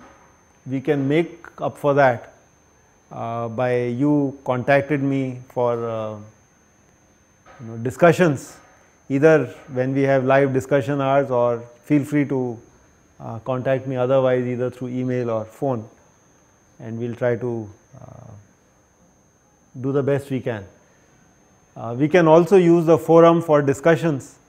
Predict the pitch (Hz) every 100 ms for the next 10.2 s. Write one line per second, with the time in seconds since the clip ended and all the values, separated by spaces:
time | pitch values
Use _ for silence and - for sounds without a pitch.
0 | _ _ _ - 147 143 139 135 - -
1 | - 113 110 110 120 135 143 160 127 -
2 | - _ _ _ _ _ _ _ _ 139
3 | 117 117 120 123 135 131 131 139 143 147
4 | 143 147 151 170 180 170 165 147 160 151
5 | 135 135 127 123 135 131 - - _ _
6 | _ _ _ _ _ _ _ 127 120 123
7 | 143 147 147 151 131 123 120 - - _
8 | _ _ _ _ 135 123 113 110 - 131
9 | 135 127 143 127 131 131 131 117 120 123
10 | 117 110